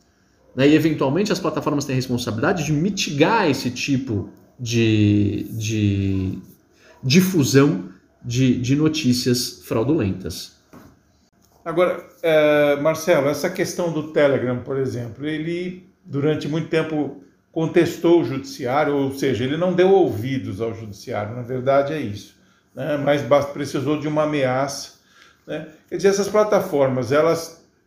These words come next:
Speaker 2: elas necessariamente têm que ter um representante no Brasil para atuarem aqui no país?
Speaker 1: É, o Telegram não foi a primeira, talvez também não venha a ser a última, né?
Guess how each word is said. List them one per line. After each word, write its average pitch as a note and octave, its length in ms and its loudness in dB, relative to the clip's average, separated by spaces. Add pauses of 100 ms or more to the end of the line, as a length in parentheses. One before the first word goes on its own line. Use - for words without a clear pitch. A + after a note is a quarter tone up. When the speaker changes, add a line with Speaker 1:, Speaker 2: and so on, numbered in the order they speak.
Speaker 2:
elas C#3 360 2
necessariamente D3 920 2
têm D3+ 180 -8
que D3 120 -8
ter C#3 140 -6
um C3+ 80 -4
representante A#2+ 800 -6
no A2+ 100 -10
Brasil A2+ 460 -6 (1040)
para D3 140 -6
atuarem C3+ 580 0
aqui A#2 200 -10
no A#2+ 120 -8
país? C#3+ 520 -12 (720)
Speaker 1:
É, G3 320 -4
o B2 80 -4
Telegram E3+ 440 0
não C3 160 -4
foi B2 180 -4
a A2 40 -2
primeira, A2 500 -4
talvez G#2 280 -4
também A#2+ 200 -4
não G#2+ 100 -2
venha A2+ 160 0
a G#2 40 -2
ser B2 140 -8
a A2 40 -2
última, A2 500 -4
né? G#2 280 -2